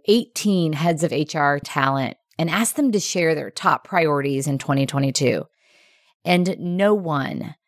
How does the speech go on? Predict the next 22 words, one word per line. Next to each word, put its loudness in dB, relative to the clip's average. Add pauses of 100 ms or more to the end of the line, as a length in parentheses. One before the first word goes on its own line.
(260)
not 0
one 2
person, -2 (340)
said 0
covid. 0 (240)
<laughs> -20
Instead, 0 (380)
these 0
four 4
key 0
themes -2
emerged. -4 (460)
Number 0
one, -2 (420)
getting 2
good 0
talent. -2 (380)
Two, 0 (400)
keeping -2
good -4
talent. -2 (400)
Three, 0